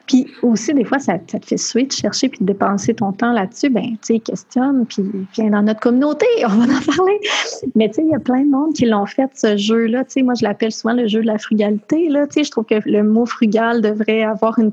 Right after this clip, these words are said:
une connotation super positive parce que, à mon sens, quand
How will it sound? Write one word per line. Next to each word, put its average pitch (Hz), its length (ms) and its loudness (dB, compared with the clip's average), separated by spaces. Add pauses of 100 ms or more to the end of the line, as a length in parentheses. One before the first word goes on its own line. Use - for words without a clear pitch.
(160)
une 208 200 4
connotation 208 680 -2
super 226 460 -2
positive 233 680 -2
parce - 160 -2
que, - 100 0 (640)
à 220 100 2
mon 214 180 2
sens, 262 260 -2
quand 226 180 0